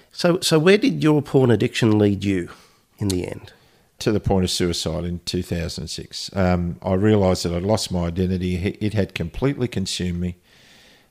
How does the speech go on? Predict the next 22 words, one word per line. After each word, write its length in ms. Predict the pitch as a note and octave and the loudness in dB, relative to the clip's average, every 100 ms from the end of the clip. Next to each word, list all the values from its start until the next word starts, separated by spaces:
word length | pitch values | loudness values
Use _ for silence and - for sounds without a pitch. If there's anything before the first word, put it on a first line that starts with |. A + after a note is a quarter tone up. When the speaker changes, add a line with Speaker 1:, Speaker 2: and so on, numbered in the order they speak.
| - | -12
Speaker 2:
Uh, 220 | F2+ F2 - | -8 -6 -4
I 100 | F2+ | 0
had 160 | F#2 | 0
no 180 | G#2 C3 | 2 2
faith 340 | - A2 G#2 F#2 | 2 0 0 0
in 100 | F#2 | 0
anything. 440 | F#2 F#2 G2 F#2+ | 0 -2 -4 -2
I 100 | F#2 | 0
had 160 | F2+ F#2+ | 0 0
no 220 | A#2+ B2+ | 2 2
hope 240 | A2+ G2+ | 0 -4
for 100 | - | -6
a 40 | F#2 | -6
future. 500 | - F2 - F#2 G#2 _ - | -6 -6 -6 -8 -8 _ -12
Speaker 1:
Mm. 240 | E2 F#2 F#2+ _ _ - | -8 -8 -10 _ _ -6
Speaker 2:
Uh, 220 | F2+ E2+ | -4 -2
I'd 160 | F#2 F2 | -2 -2
become 300 | F#2+ G#2 F#2+ | -2 0 0
a 60 | |
walking 440 | F#2 A2+ B2+ A2 G2+ | 4 4 4 2 0
A 160 | G2 | 0
T 260 | F#2+ - | 0 -2